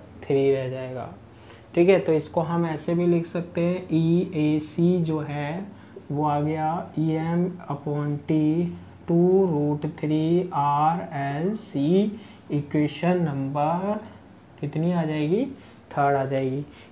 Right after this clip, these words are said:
क्योंकि equation number two हमने पहले ही already किसको दिया था? हमने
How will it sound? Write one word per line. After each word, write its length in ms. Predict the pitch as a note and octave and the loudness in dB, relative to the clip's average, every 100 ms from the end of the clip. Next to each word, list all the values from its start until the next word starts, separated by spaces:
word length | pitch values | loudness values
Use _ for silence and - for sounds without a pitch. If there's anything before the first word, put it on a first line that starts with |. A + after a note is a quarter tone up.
| - | 6
क्योंकि 280 | D#3 D#3 F#3+ | 6 10 8
equation 720 | G3 E3 D3 E3+ E3 - F#3+ | 8 4 4 4 4 4 0
number 380 | F#3 F3 F3 F3+ | 2 0 2 2
two 340 | F3+ F3 E3+ F3 E3+ | 2 2 4 4 0
हमने 440 | D#3 D3 D3+ D#3+ F3 E3+ | -2 0 2 4 2 0
पहले 320 | D#3+ D3 D#3 D#3+ | -4 -2 2 4
ही 320 | D3+ E3+ F3 | 4 4 4
already 680 | F3+ - D3 D3+ D#3 D#3+ E3+ F3 - | 4 0 2 2 4 4 4 2 -2
किसको 340 | D#3 - F3+ | -6 -4 -2
दिया 280 | E3+ E3+ E3+ | 2 4 2
था? 180 | F3 F3 | 0 0
हमने 400 | F3 F3 F3+ G3+ | 0 0 0 -2